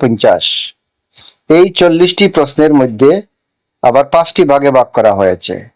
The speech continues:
প্রথম ভাগে থাকবে ফিগার ম্যাচিং, দ্বিতীয় ভাগে থাকবে সিরিজ কমপ্লিশন, তৃতীয় ভাগে থাকবে মিরর ইমেজ,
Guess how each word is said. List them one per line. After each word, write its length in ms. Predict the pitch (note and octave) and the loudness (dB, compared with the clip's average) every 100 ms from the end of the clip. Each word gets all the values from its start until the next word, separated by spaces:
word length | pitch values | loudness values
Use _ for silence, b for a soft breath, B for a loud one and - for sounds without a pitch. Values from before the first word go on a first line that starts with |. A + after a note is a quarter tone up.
| _ _ _ _ _ _ _ _ - | _ _ _ _ _ _ _ _ -4
প্রথম 260 | D3+ F3+ F#3 E3+ | -2 0 2 2
ভাগে 200 | E3 E3 | 2 0
থাকবে 200 | D#3 C#3+ D#3 | 0 0 -2
ফিগার 280 | D3+ C#3 D#3+ D3+ | 0 2 2 2
ম্যাচিং, 280 | C#3+ D3+ D#3+ G3 G3+ _ _ _ _ _ _ | 0 0 0 -2 -8 _ _ _ _ _ _
দ্বিতীয় 360 | A2 B2+ C#3 D#3 | -2 0 2 2
ভাগে 180 | D#3+ D#3+ D#3+ | 2 0 -2
থাকবে 220 | D3 D3+ D3 | -2 -4 -2
সিরিজ 260 | C3 E3 - | 0 0 -2
কমপ্লিশন, 520 | E3 D3 D3+ C#3 D3 C#3+ D#3+ - _ _ - | -4 -2 -2 0 0 -2 -6 -18 _ _ -2
তৃতীয় 340 | D3 C#3 E3 D3+ | -2 2 0 2
ভাগে 180 | D3+ D#3 | 0 0
থাকবে 200 | D3+ D3 D3 | 0 0 0
মিরর 260 | C3 D3 E3+ E3+ | 0 0 0 0
ইমেজ, 300 | C#3+ D3+ F3+ | 0 0 -2